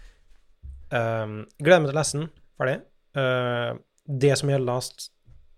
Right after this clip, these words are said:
til nå, er fenomenale saker. En, når den boka her kom i, eh, ja, den er faktisk ganske ny, men tjue atten. Ny da, kanskje,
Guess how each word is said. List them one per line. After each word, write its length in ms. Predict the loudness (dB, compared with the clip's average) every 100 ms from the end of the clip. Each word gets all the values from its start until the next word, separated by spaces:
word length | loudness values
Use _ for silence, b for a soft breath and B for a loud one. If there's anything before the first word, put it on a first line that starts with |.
| _ -2
til 80 |
nå, 80 | 0 0 -4 _ _ _ _ _ _ _ _ -4
er 760 | -2 0 0 -2 -4 -4 -6 -8 -10
fenomenale 720 | -4 -2 -2 -4 -6 -8 -8
saker. 380 | -6 -8 -10 -18 -20 _ _ _ _ _ _ _ _ _ _ _ _
En, 120 | -8 -8 _ _ _ -20 _ _ _ _ -2
når 220 | 4 6
den 140 | 4 2
boka 220 | 2 0
her 80 | -2
kom 380 | -2 -2 -2 -8 -8
i, 320 | -4 -2 -4
eh, 840 | -6 -12 -14 -16 -16 -16 -16 -16 -18
ja, 140 | -10 -8
den 80 | -8
er 80 |
faktisk 320 | -10 -14 -10 -10
ganske 180 | -8
ny, 380 | -8 -8 0 2
men 160 | 2 0
tjue 240 | -4 0
atten. 380 | -2 -2 -10 -12 -12 _ _ _ _ _ _ _ _ _ _ _ _ -12 -6
Ny 140 | -6 -4
da, 140 | -6 -10 -12
kanskje, 220 | -12 -12